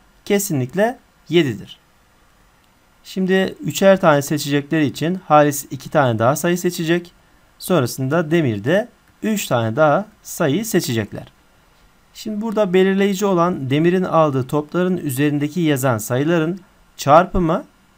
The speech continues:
bu sayıların toplamının altı katı olacak. Yani yediyi de elersek sıfır, iki, dört, altı ve sekizi kullanacağız. Burada sıfır sayısını seçemiyoruz çünkü çarptığımız zaman hepsi sıfır olacaktır. Dolayısıyla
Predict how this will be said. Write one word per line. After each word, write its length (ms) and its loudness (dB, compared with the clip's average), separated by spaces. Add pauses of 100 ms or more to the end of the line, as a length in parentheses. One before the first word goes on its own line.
bu 100 -4
sayıların 440 2
toplamının 720 -2 (420)
altı 340 0
katı 260 0
olacak. 260 -2 (760)
Yani 320 2
yediyi 320 0
de 80 -2
elersek 580 -2 (320)
sıfır, 440 -6
iki, 420 -8
dört, 320 0 (100)
altı 360 0
ve 100 0
sekizi 400 -4
kullanacağız. 720 -4 (760)
Burada 240 0
sıfır 360 -6
sayısını 580 -2
seçemiyoruz 560 -2
çünkü 300 -8
çarptığımız 640 -2
zaman 360 -2 (340)
hepsi 300 -4
sıfır 280 -2
olacaktır. 540 -2 (280)
Dolayısıyla 640 0